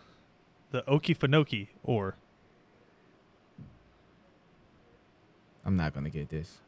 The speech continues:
Speaker 1: Georgia, Florida. Apparently it started back in, like,
Speaker 2: Wow.
Speaker 1: two thousand eight. First time Georgia took it home was two thousand and eleven.
Speaker 2: Wow. I mean, I
Speaker 1: The
Speaker 2: coulda
Speaker 1: Okefenokee Oar, carved out of a s-, hundred-year-old cypress tree, from the Okefenokee Swamp,
Speaker 2: I did not
Speaker 1: which, of
Speaker 2: know that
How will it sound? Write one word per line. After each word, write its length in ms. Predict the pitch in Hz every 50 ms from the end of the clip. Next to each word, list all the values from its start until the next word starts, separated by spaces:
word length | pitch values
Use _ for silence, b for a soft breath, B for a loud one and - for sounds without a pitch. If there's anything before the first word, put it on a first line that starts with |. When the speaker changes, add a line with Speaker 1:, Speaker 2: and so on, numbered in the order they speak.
| -
Speaker 1:
Georgia, 280 | - - 165 196 208 226
Florida. 400 | - - 220 233 202 131 101 - - _ b b b b b b _ -
Apparently 280 | - 180 196 208 202
it 80 | 180 -
started 320 | - - 180 175 190 180
back 200 | 165 170 170 180
in, 60 | 107 -
like, 120 | - 131
Speaker 2:
Wow. 60 | 131
Speaker 1:
two 140 | 131 151 180
thousand 340 | - - 170 175 156 143 131 - _ -
eight. 340 | - 185 180 147 139 - - - B B B B B B
First 200 | - 165 160 -
time 180 | 180 160 151
Georgia 280 | 135 135 156 175 170 156
took 160 | 143 170 156 147
it 80 | 143
home 160 | 143 156 156
was 120 | 151 139 -
two 180 | - - 180 156
thousand 380 | - 160 156 151 143 139 147 139
and 120 | 139 131
eleven. 520 | 123 120 113 113 113 120 127 - 147 156 165
Speaker 2:
Wow. 360 | 175 180 180 175 147 127 123 156
I 20 |
mean, 300 | 156 160 156 147 143 - - - -
I 80 | 147 151
Speaker 1:
The 80 | 147
Speaker 2:
coulda 200 | - 185 156 170 180 -
Speaker 1:
Okefenokee 640 | 208 185 - - 180 175 185 185 170 - 165 156 -
Oar, 280 | - 170 180 190 196 180
carved 340 | - - 170 165 170 165 165
out 140 | 160 160
of 120 | 160 151 139
a 140 | 131 127 120
s-, 260 | 117 - - - - -
hundred-year-old 480 | - 175 175 170 160 165 160 139 127
cypress 400 | - - 175 165 180 - 170 -
tree, 360 | - - - 180 175 190 180 - b b b b b
from 120 | - 147 147
the 60 | 143
Okefenokee 640 | 143 156 - - 156 - 151 147 147 139 - 135
Swamp, 380 | - - - 151 143 151 165 180
Speaker 2:
I 40 | 135
did 120 | 135 113
not 140 | 98 104 113
Speaker 1:
which, 60 | 127 135
of 40 |
Speaker 2:
know 100 | 117 120
that 60 | 113